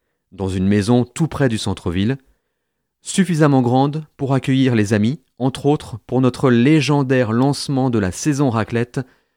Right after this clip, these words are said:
le premier octobre de chaque année, parce qu'il n'est jamais trop tôt pour en manger. Un pôle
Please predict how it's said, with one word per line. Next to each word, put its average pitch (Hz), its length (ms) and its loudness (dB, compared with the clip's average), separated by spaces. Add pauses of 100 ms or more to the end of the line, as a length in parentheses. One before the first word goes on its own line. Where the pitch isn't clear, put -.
(120)
le 98 140 -6
premier 143 320 0
octobre 110 540 -2
de 85 80 -4
chaque - 260 -4
année, 82 260 -4 (920)
parce - 180 -8
qu'il 123 180 -2
n'est 120 120 2
jamais 113 240 0
trop - 180 -8
tôt 95 160 -6
pour 85 160 -12
en 90 80 -4
manger. 90 380 -8 (2500)
Un 110 100 -2
pôle 107 440 2